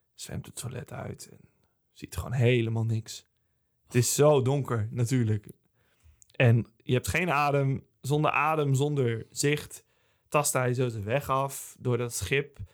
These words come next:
Speaker 1: naar
Speaker 2: in het sch-, in het schip dook hij wel onder water?
Speaker 1: Ja, er was in,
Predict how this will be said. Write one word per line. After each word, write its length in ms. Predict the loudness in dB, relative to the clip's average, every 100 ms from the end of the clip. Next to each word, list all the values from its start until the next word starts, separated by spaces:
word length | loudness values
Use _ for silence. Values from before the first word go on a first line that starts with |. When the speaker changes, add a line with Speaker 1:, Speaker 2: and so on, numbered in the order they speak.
| _ -4
Speaker 1:
naar 320 | 0 2 2
Speaker 2:
in 100 | 0
het 140 | -2
sch-, 120 | -4 -8
in 240 | -12 -10 -10
het 120 | -10
schip 300 | -10 -12 -14 _ _ _ _
dook 260 | -2 0 0
hij 100 | -2
wel 180 | -4 -4
onder 260 | -4 -6
water? 240 | -8 -12 0
Speaker 1:
Ja, 320 | 4 6 4
er 80 | 2
was 320 | 2 0 -4 -6
in, 380 | -2 0 -2